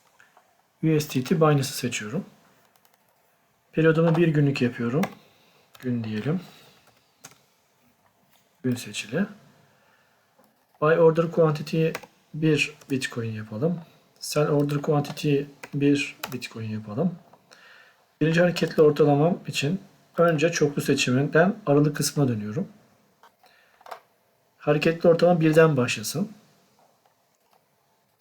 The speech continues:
Yirmide son bulsun. Ve birer birer artsın istiyorum. İkincisi için gene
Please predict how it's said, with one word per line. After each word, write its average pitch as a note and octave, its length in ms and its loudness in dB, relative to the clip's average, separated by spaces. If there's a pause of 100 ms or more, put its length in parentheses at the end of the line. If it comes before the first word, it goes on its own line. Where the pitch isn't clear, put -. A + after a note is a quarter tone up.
(400)
Yirmide E3 400 2
son D3 320 0
bulsun. D3+ 420 -4 (1160)
Ve E3+ 180 0
birer F3 300 4
birer C3+ 140 6
artsın A2 340 -4
istiyorum. A#2+ 440 -8 (3250)
İkincisi F3+ 460 0
için E3 240 0
gene D#3+ 300 2